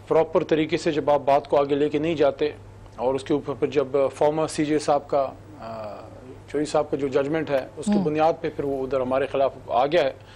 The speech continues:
Speaker 2: हम्म।
Speaker 1: इसको इंशाल्लाह देखेंगे, हुकूमत वक्त तो कोशिश करेगी, लेकिन ये बहरहाल एक सवाल है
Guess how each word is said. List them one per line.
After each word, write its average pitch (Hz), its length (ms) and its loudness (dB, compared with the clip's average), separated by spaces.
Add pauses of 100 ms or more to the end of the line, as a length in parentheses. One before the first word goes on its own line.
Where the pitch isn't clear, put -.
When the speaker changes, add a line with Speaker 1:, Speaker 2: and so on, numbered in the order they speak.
(120)
Speaker 2:
हम्म। 185 160 -10 (420)
Speaker 1:
इसको 180 200 -4
इंशाल्लाह 208 340 2
देखेंगे, 214 380 0
हुकूमत 190 460 0
वक्त 185 420 4
तो 175 80 0
कोशिश 165 320 -2
करेगी, 190 380 0
लेकिन 175 440 0
ये 135 380 0
बहरहाल 170 380 4
एक 160 140 -2
सवाल 147 340 2
है 156 200 0